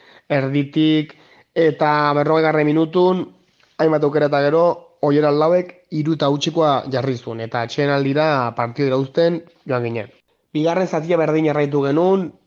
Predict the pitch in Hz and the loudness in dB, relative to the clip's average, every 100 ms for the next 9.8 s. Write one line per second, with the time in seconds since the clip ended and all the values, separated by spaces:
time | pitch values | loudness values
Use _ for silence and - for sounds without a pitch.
0 | _ - 156 156 160 156 151 147 143 139 | _ -4 0 2 2 2 2 0 0 0
1 | 135 131 127 - 139 151 151 151 143 143 | 0 -2 -4 -2 0 0 0 -2 0 -2
2 | 143 131 143 151 165 170 170 147 143 143 | -2 0 0 2 2 2 0 -2 -2 -2
3 | 151 139 139 143 143 147 151 - 175 147 | -2 -2 0 0 0 0 -2 -2 -2 0
4 | 123 123 120 120 120 120 117 135 131 147 | 0 -2 0 0 -2 -4 -4 -2 0 0
5 | 160 160 165 156 151 147 147 151 147 147 | 0 0 0 -2 -2 -2 0 0 0 -2
6 | 143 143 151 165 190 180 139 139 139 165 | 0 0 -2 0 -2 0 0 -2 -2 0
7 | 143 127 113 - _ _ _ - - - | 0 -2 -4 -14 _ _ _ -20 -20 -16
8 | - 143 151 147 139 143 156 170 156 139 | -4 0 2 2 0 -2 -2 0 2 0
9 | 127 120 - 139 131 123 110 | -2 -6 -6 -4 -2 -4 -8